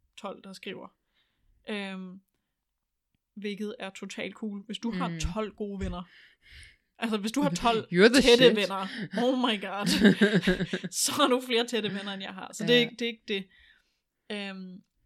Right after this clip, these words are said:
Speaker 1: men pointen var bare, at, at grunden til, at jeg beholdt det for nu, det kan også godt være, at jeg ender med ikke at,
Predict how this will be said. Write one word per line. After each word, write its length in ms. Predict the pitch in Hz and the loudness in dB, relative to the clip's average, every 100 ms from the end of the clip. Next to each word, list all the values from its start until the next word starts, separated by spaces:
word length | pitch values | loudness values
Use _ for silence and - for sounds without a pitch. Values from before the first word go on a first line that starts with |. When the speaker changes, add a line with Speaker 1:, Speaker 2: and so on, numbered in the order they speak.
| _ - _ _ _ _ | _ -20 _ _ _ _
Speaker 1:
men 400 | 220 214 208 196 _ _ _ _ _ _ _ - | -8 -6 -6 -10 _ _ _ _ _ _ _ -8
pointen 300 | 240 240 240 | -8 -6 -8
var 80 | |
bare, 360 | 214 202 202 - | -8 -8 -10 -12
at, 100 | 196 | -14
at 160 | - - | -16 -10
grunden 180 | 214 | -10
til, 100 | 202 | -8
at 20 | 196 | -12
jeg 80 | |
beholdt 400 | - 185 220 214 | -16 -10 -10 -12
det 80 | 202 | -20
for 140 | - 185 | -14 -10
nu, 320 | 185 247 339 | -6 -6 -6
det 100 | 330 | -12
kan 60 | 190 | -14
også 120 | - | -14
godt 120 | 294 | -12
være, 120 | 247 | -12
at 80 | - | -12
jeg 200 | - - | -16 -14
ender 120 | 202 214 | -12 -12
med 180 | 196 | -12
ikke 140 | 202 | -14
at, 60 | 196 | -16